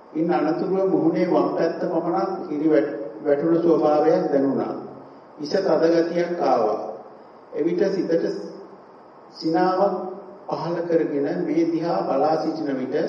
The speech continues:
ඉතා හෙමින් මේ ගතිය ඇරුණා. ඉතාම සියුම් හුස්ම වැටීමක් පමණක් දැනුණා. ගරු ස්වාමීන් වහන්සේ,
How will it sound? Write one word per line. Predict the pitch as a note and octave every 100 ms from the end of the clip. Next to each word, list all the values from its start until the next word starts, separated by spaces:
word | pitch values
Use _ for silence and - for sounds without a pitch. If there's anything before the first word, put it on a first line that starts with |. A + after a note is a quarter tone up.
| - - - - -
ඉතා | D4 F3+ F3+
හෙමින් | F3 D#3+ F3 F3
මේ | D#3+ D#3+
ගතිය | E3 C#3+ F3 F3+ F3+ - -
ඇරුණා. | - C3+ C#3+ - D3 - - - - - -
ඉතාම | D#3+ C#3 E3+ F3+ F#3 F#3+
සියුම් | - D#3+ D#3+ F3+ -
හුස්ම | D#3 - E3+
වැටීමක් | E3 D3 E3 E3 E3+ F3
පමණක් | - C#3 C#3+ D#3
දැනුණා. | C#3 B2 A#2+ G#2+ G#2+ - - - - - - -
ගරු | - F3
ස්වාමීන් | F3+ E3 E3 E3+ F3
වහන්සේ, | F3 C#3+ C3+ -